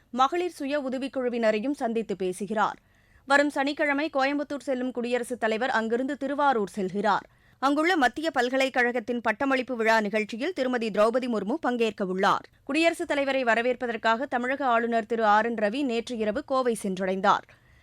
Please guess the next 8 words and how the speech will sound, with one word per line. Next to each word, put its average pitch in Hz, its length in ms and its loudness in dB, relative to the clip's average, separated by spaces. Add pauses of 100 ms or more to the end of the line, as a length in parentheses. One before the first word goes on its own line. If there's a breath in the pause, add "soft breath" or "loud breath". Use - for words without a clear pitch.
(120)
குடியரசுத் 359 480 0
தலைவரின் 285 420 -2
வருகையையொட்டி 247 720 -2
கோவை, 269 380 0
நீலகிரி 254 460 -2
மாவட்டங்களில் 220 680 0
பாதுகாப்பு 247 600 2
தீவிரப்படுத்தப்பட்டுள்ளது. 196 1040 -2